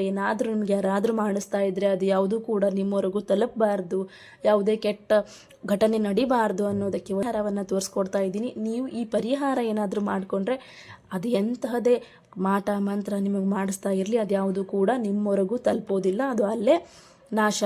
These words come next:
ಆಗುತ್ತೆ. ನೋಡಿ ವೀಕ್ಷಕರೇ, ನಾನಿಲ್ಲಿ ತೋರಿಸ್ತಾ ಇದ್ದೀನಿ, ನಾನು already ಮಾಡ್ಕೊಂಡು ಇಟ್ಕೊಂಡಿದ್ದೀನಿ. ಒಂದು ನಿಂಬೆ ಹಣ್ಣು, ಇನ್ನು ಐದು ಹಸಿರು ಮೆಣಸಿನ್ಕಾಯಿ, ಇವುಗಳನ್ನ ಈ ಥರ ಜೋಡಿಸ್ಬಿಟ್ಟು ನೀವು ಮನೆಯ ಮುಖ್ಯ ದ್ವಾರ ಇರುತ್ತಲ್ವ, ನಿಮ್ಮ ಮನೆಯ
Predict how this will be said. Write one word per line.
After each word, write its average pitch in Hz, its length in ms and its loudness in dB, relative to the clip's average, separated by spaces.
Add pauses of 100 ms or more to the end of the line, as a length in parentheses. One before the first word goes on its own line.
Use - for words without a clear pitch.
(120)
ಆಗುತ್ತೆ. 196 360 -4 (480)
ನೋಡಿ 202 180 2
ವೀಕ್ಷಕರೇ, 220 540 0
ನಾನಿಲ್ಲಿ 208 400 -4
ತೋರಿಸ್ತಾ 208 480 0
ಇದ್ದೀನಿ, 226 260 -2 (360)
ನಾನು 196 180 -2 (120)
already 208 340 2 (120)
ಮಾಡ್ಕೊಂಡು 208 440 -2
ಇಟ್ಕೊಂಡಿದ್ದೀನಿ. 202 560 -2 (560)
ಒಂದು 214 240 4 (240)
ನಿಂಬೆ 269 340 4
ಹಣ್ಣು, 208 380 0 (320)
ಇನ್ನು 233 180 0 (180)
ಐದು 247 280 0 (280)
ಹಸಿರು 294 320 2
ಮೆಣಸಿನ್ಕಾಯಿ, 202 680 -2 (560)
ಇವುಗಳನ್ನ 214 420 0 (120)
ಈ 202 40 -4
ಥರ 208 220 -4 (200)
ಜೋಡಿಸ್ಬಿಟ್ಟು 226 640 0
ನೀವು 196 280 0 (520)
ಮನೆಯ 240 360 0 (160)
ಮುಖ್ಯ 269 340 2
ದ್ವಾರ 214 280 2 (160)
ಇರುತ್ತಲ್ವ, 196 440 0 (240)
ನಿಮ್ಮ 214 260 0
ಮನೆಯ 208 360 -2